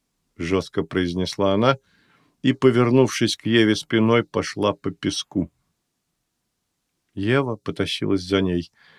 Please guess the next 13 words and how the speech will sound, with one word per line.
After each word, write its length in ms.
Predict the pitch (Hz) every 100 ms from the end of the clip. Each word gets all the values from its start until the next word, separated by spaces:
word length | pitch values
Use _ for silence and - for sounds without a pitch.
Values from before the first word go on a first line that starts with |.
| _ _ -
Ей 200 | 110 104
страшно 480 | - 117 107 107
было 180 | 101 101
представлять 720 | 95 98 - - 98 104 104
себе 460 | - - 95 101 92 _ _ _ _
одинокую 800 | 104 107 110 120 127 113 107 104
Сивояру 680 | 101 - 104 104 110 107 101
Тоннельсон 800 | 101 101 113 131 117 - 104 104 _ _ _ _ _ _ _ _
в 140 | 98 107
изменчивых 760 | 92 110 139 117 120 110 -
лабиринтах 720 | 107 101 107 113 104 - 101
теневых 640 | - 104 98 95 98 92 98
миров. 520 | 98 92 87 -